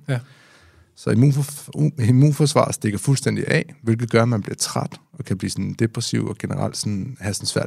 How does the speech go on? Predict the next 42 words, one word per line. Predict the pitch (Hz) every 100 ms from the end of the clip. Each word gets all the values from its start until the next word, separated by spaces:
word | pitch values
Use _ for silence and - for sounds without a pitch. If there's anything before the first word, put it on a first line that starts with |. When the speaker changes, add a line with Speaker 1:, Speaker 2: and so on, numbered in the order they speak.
| -
Speaker 2:
ved |
at | 98
holde | 104 -
koncentrationen | 98 90 110 98 - - -
og | 107
sådan | -
noget, | -
ikke? | 151 - - - _
Så | -
jeg | 139
for | 135
en |
måneds | 139 123 120
tid | - 143
siden, | 135 127
så |
stoppede | 139 139 135 147
jeg |
med | 131
at | -
spise | 113 -
gluten | 123 135 143 - _ _ _ _ _ _ _ _ -
og | -
begyndte | 110 123 120 117
at, | 101 92
altså, | 95 - 104
jeg | 95
er |
sådan | 98
virkelig | 110 104
gået | 104 98 95 - 104
all | 104 98
in | 98
på | 101
sådan | 95
noget | 107 101
helse | 98 98 - 107 95
og, | - 95 -
og | -
biohacking | 101 104 104 98 95 95
her, |
Speaker 1:
Mhm. | 135